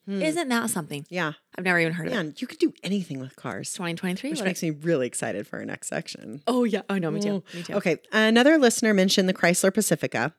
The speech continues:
Speaker 2: Mm.
Speaker 1: and they said they love it. And that listener said they had a Jetta wagon. What's a Jetta wagon?
Speaker 2: I
Speaker 1: Like
Speaker 2: think
Speaker 1: a
Speaker 2: it's
Speaker 1: Jetta
Speaker 2: the Jetta
Speaker 1: Volkswagen?
Speaker 2: hatchback.
Speaker 1: Okay.
Speaker 2: You know, that, like, kinda longer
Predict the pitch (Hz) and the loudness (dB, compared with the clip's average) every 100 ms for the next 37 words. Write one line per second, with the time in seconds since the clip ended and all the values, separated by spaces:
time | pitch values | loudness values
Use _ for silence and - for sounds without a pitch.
0 | - 254 269 247 185 135 - 170 160 165 | 2 4 6 6 4 0 -4 0 2 4
1 | 180 190 185 180 165 170 160 151 131 160 | 4 4 4 4 4 4 6 4 2 0
2 | 170 214 277 269 - 208 196 190 180 180 | 2 2 2 0 0 0 0 0 0 0
3 | 190 185 165 160 - 190 202 233 180 135 | 2 2 2 0 0 2 4 4 4 2
4 | 123 123 113 127 165 - _ _ - - | 2 0 -2 -2 -6 -8 _ _ -10 -8
5 | 190 - - 143 - 50 - - 135 - | -8 -8 -4 -4 -4 -10 -14 -18 -20 -14
6 | - 165 202 302 - 143 156 214 208 202 | -12 -6 -6 -4 -4 -2 -2 0 0 0
7 | 190 175 165 - - - - _ - 151 | 0 -2 -2 -4 -8 -10 -20 _ -8 -6
8 | 175 151 202 202 190 - 170 - 190 180 | -6 -8 -2 0 0 0 0 0 -2 -2
9 | 160 147 147 160 196 214 233 240 | -2 -2 -2 2 4 6 6 2